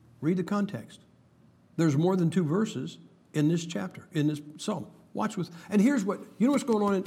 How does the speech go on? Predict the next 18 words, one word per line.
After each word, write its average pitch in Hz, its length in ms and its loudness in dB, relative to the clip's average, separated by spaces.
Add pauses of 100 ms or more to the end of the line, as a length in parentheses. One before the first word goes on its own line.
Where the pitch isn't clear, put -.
you 160 80 0
know 254 80 6
what 233 100 2
Psalm 196 180 0
twelve 180 220 0
is 156 60 -4
about? 170 260 -2 (720)
Let 220 80 -6
me 220 80 2
ask 196 240 -2
you 147 60 -4
this. 107 280 -8
Are 156 120 0
there 185 180 0
people 220 560 -2 (840)
on 180 140 4
this 190 120 2
planet 165 400 -2